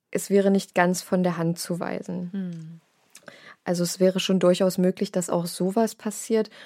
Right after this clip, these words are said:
Speaker 1: und da der Tipp ja von entweder zwei Personen kam oder von einer, vielleicht war der Cousin von Kobe Bryant auch in erster Hand schon der, der, der den Tipp gegeben hat.
Speaker 2: Hm.
Speaker 1: Aber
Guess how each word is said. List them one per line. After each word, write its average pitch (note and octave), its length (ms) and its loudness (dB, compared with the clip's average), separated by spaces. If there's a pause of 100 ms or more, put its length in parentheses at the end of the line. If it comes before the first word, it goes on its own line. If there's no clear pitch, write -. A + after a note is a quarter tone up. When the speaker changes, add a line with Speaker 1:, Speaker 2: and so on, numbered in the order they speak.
(160)
Speaker 1:
und F#3 160 0
da E3+ 160 4
der E3+ 340 -2
Tipp - 260 -2
ja F#3+ 120 4
von E3+ 360 -2 (500)
entweder G#3 680 2 (600)
zwei G3 580 4 (420)
Personen A3+ 500 2
kam C4 440 -2 (120)
oder G3 200 2
von F#3+ 160 -4
einer, F#3 280 0
vielleicht F3 360 -2
war F3 240 2 (680)
der F3 360 4
Cousin F3+ 460 0
von E3+ 500 0 (260)
Kobe F#3 320 2
Bryant F3 500 2
auch F3+ 220 2
in F3 220 0
erster F#3 420 0
Hand F3 180 0
schon F3+ 200 -2
der, E3+ 320 0 (600)
der, E3+ 320 0
der E3+ 140 -10
den E3+ 120 -4
Tipp - 160 -14
gegeben F#3 320 -6
hat. G3 300 -10
Speaker 2:
Hm. D#3 480 -8 (140)
Speaker 1:
Aber F3 840 0